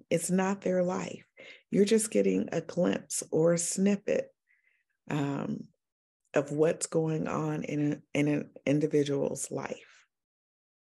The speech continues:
So my call to each one of you, especially if you have children, let's try to limit the, uh, screen time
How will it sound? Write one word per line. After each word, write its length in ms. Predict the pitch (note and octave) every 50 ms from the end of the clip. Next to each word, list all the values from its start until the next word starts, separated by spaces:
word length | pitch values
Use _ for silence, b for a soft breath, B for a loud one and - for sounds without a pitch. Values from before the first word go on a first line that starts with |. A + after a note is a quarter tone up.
| _ _ _ _ _ - G#3
So 640 | G#3 - - - F#3 E3+ D3+ - - - - - E3 D#3
my 720 | D#3+ E3 F3+ A3 C4 D#4+ F4+ F#4 F4+ D#4+ B3+ - - - B B B B B B B B -
call 640 | - F3+ E3 D3+ D3+ D3 D3 D3 D3 D3 D#3 E3+ F3 _ -
to 280 | - - - - - -
each 320 | D3 D3 D3 - - -
one 180 | - C#3+ C#3 C#3
of 160 | C3+ C3+ C#3
you, 400 | C#3+ C#3 C3+ C3+ - - - - - _ _ B B B B B B B B B B
especially 1200 | - - - - - - - _ - A3+ A#3 B3+ C4 B3+ - - - D3 C#3+ - - - - _ _ _ _ _ _ _ _
if 200 | - C3+ - -
you 120 | - D3 B2+
have 320 | C3+ C3+ - - - -
children, 560 | - - - - - - - - - - G3+ - _ _ _ _ _ _ _ _ _ b b b b b b b b b b b b _ _ _ _ _ _ _ _ _ _ _ _ _ -
let's 320 | - F3 G3+ B3 B3 B3+ -
try 200 | - B3+ B3+ B3
to 160 | A#3 A3 G3+
limit 840 | F3 D#3 D3+ D3+ D#3 D#3 D3+ D3+ E3+ F#3+ B3 - - _ - - - b b b b b b b b -
the, 840 | - F3 D#3 D#3+ D#3+ D#3 D#3 D3+ D3 D3 D3 C#3+ C#3+ C#3+ C#3 - - -
uh, 280 | - C3+ C3+ C#3 C#3+ C#3
screen 560 | - - - - - E3 E3+ E3+ E3 E3+ E3+
time 640 | E3+ - F3 E3+ E3 D#3+ D#3+ E3 E3+ F#3 G3 G3